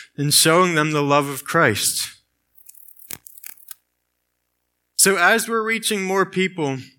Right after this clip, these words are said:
God will do the impossible, and God will use the unlikely to help us.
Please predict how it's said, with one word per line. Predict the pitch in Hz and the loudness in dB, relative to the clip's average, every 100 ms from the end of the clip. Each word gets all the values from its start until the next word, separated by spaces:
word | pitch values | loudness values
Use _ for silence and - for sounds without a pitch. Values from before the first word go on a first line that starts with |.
| _ - | _ -10
God | 160 175 190 151 | -4 0 0 -2
will | 151 196 202 | 0 2 2
do | 180 185 | 2 2
the | 165 | 2
impossible, | 156 139 131 123 - 110 107 113 117 _ - - | 0 0 2 2 0 -4 -6 -6 -8 _ -20 -6
and | 165 156 | -4 0
God | 160 160 147 139 | 2 2 0 -2
will | 180 185 | -2 0
use | 185 180 170 | 0 -2 -2
the | 165 | -2
unlikely | 151 143 143 147 143 131 | -2 0 0 0 0 0
to | |
help | 123 127 127 113 | 0 0 0 -2
us. | 107 - - - - | -4 -2 -4 -4 -8